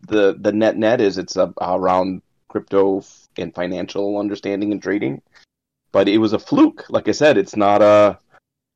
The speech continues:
it, it, I followed a personal interest, and it's, uh,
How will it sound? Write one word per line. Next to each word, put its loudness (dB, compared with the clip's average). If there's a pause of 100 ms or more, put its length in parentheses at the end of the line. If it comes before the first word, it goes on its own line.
(500)
it, 0
it, 2
I 4
followed 4
a 2
personal 0
interest, 0
and 0
it's, -8
uh, 2